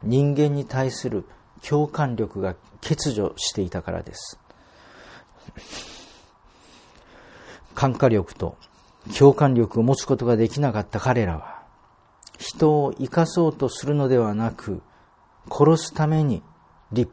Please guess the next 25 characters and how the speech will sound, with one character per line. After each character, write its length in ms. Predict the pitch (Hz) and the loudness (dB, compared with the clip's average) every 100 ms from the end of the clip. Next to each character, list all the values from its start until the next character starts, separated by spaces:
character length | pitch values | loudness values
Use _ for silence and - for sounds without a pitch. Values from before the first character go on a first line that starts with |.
| - | 0
法 320 | 139 131 151 | 4 4 4
を 140 | - - | 0 -2
独 520 | 123 113 - - 139 | 0 0 -4 -8 -6
善、 300 | 135 139 127 - - - | -2 -2 -4 -12 -20 -14
独 240 | 123 113 - | -4 -4 0
占 240 | - 147 | 0 0
す 140 | 143 - | 0 -6
る 120 | 127 | -2
愚 240 | - 165 | 2 2
か 160 | 143 131 | 2 -4
な 180 | 131 131 - - - - - - - - - - | -4 -6 -12 -20 -20 -20 -20 -20 -20 -20 -20 -10
結 200 | 127 - _ | -8 -8 _
果 200 | 147 139 | 2 4
を 200 | 151 - | 4 0
も 140 | 113 104 | -6 -2
た 120 | 110 | 0
ら 60 | |
し 120 | 101 - | -2 -4
て 80 | - | -6
し 120 | - | -6
ま 80 | 92 | -8
い 40 | |
ま 100 | - | -10
し 80 | - | -14
た。 160 | - | -16